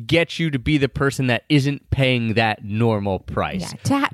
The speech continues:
Speaker 2: be the person that has bought the cheapest ticket on that flight, 'cause that just feels good. That feels like, "Hey, I'm on a trip. I paid so little for this flight that when I get there, I'm gonna, you know, hit every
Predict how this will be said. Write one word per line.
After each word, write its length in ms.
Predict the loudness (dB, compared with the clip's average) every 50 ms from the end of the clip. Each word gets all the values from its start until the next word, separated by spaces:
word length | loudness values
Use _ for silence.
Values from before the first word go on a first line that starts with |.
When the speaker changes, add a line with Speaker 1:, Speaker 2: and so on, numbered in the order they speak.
| 0 4
Speaker 2:
be 140 | 4 6
the 100 | 6 4
person 440 | 4 6 4 4 4 4 2 2 2
that 120 | 2 2 2
has 220 | 2 2 2 2
bought 300 | 2 4 4 4 2 0 -8 -20 -20 -20 _ _
the 140 | 0 0
cheapest 540 | 0 2 2 2 2 4 2 0 0 0 2
ticket 360 | 2 2 2 2 0 0 0 -4 -12 -20 -20 _ _
on 380 | 4 6 6 6 4 2 -2 -4 _
that 260 | 0 2 4 4 2
flight, 320 | 0 -2 2 2 2 2 2
'cause 160 | -2 -2 0
that 140 | 2 0 4
just 240 | 4 4 2 4 4
feels 240 | 4 4 4 2 -2 _ _
good. 340 | 2 4 4 4 4 2 -2 -10 -18 -20 -14 -6 -2
That 180 | 0 0 0 2
feels 220 | 4 4 6 6
like, 160 | 4 2 2
"Hey, 240 | 2 4 4 4 4 4 4
I'm 180 | 2 4 4
on 120 | 4 4 4
a 60 | 2
trip. 320 | 2 4 4 4 4 2 -2 -12 -18 -18 -4 0
I 100 | 0 2
paid 460 | 4 4 2 4 2 0 -2 -4 -8
so 420 | -8 -8 -2 2 4 6 6 6
little 260 | 6 6 4 4 4 4
for 140 | 4 4
this 220 | 4 4 2 2 0
flight 300 | 0 2 2 2 2 0
that 100 | 0 0
when 100 | 2 2
I 120 | 2 0
get 260 | 0 0 -2 0 2
there, 240 | 2 4 4 4 4
I'm 240 | 2 0 -2 -4 -4
gonna, 260 | -4 -2 0 0 -2
you 160 | -2 -2 -2
know, 300 | -2 0 0 0 0 -2 -4 -8 -18 -20 -8 0
hit 300 | 4 6 6 6 6 4 2 2
every 800 | 4 4 4 2 2 2 4 4 4 4 2 2 0 -2 -4